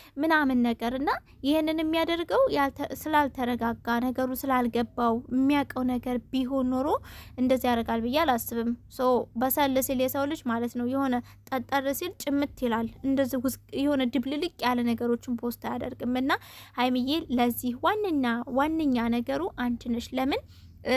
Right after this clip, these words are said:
ሴት ልጅ ስማርት ናትኝ፣ በጣም ብልጥ ናት። ነገሮችን በደንብ ማስተካከል ማስተዋል ትችላለች።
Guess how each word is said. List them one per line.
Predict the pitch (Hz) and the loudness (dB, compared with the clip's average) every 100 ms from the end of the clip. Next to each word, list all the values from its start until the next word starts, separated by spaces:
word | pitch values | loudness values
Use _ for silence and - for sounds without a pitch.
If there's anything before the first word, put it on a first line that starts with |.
| 254 | 2
ሴት | 339 339 | 0 -2
ልጅ | 339 370 - - | -2 -4 -6 -12
ስማርት | - 302 254 - | -6 -4 -4 -4
ናትኝ፣ | 233 226 233 233 - | -2 -2 -2 -4 -4
በጣም | 269 269 294 | -6 -2 0
ብልጥ | 262 240 247 | 0 -2 -2
ናት። | 233 226 - - - - | 0 0 -4 -16 -20 -4
ነገሮችን | 254 240 247 247 - 269 | -2 2 2 2 0 -2
በደንብ | 240 277 302 262 254 | 0 0 0 -2 -2
ማስተካከል | 247 254 - 294 254 240 240 247 | 0 0 -2 -6 -2 -2 -2 -2
ማስተዋል | 247 262 247 262 240 233 | 0 0 0 0 0 0
ትችላለች። | 247 - 233 240 247 | -8 -6 -2 0 -2